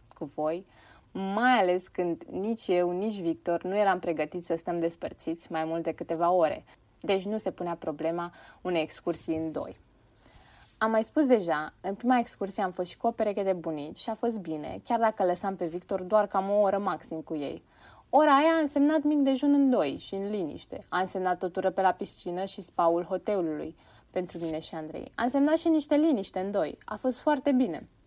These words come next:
Dar, de curând, când Victor avea vreo treisprezece luni, am mai făcut o excursie de patru zile, tot la munte, cu părinții soțului. De data asta, pentru că Victor deja era obișnuit cu ei și pentru că nu mai avea nevoie de mine atât de des,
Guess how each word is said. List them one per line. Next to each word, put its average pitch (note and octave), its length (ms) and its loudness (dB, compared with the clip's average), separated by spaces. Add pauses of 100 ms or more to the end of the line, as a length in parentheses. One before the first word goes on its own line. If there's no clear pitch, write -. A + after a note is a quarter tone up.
(460)
Dar, E3+ 480 2
de - 200 -2
curând, E3 480 -6 (360)
când G#3+ 200 -2
Victor A#3+ 320 2
avea G3 220 6
vreo F3+ 180 -2
treisprezece G3+ 720 -4
luni, D#3 320 -12
am G#3 140 -2
mai G#3 120 0
făcut G#3+ 300 -2
o D4 40 6
excursie F#3+ 600 0
de F#3+ 100 0
patru F#3+ 340 0
zile, D#3+ 500 -4
tot A3+ 120 -2
la A#3+ 180 2
munte, D#3 380 -6
cu G3 120 -8
părinții F3+ 440 -2
soțului. E3 520 -10 (1000)
De - 120 0
data F#3 320 6
asta, D#3+ 520 0
pentru F#3+ 240 -6
că F#3+ 140 -4
Victor F#3+ 300 -4
deja F#3 320 0
era C4 140 6
obișnuit G3+ 420 -4
cu - 120 -8
ei D3+ 400 -6
și - 140 -12
pentru F3 280 -4
că - 120 -4
nu F#3+ 100 0
mai B3+ 160 6
avea G3 160 2
nevoie E3+ 420 -2
de E3 100 -6
mine E3 240 -4
atât D#3+ 240 -10
de F3 100 -2
des, - 320 -10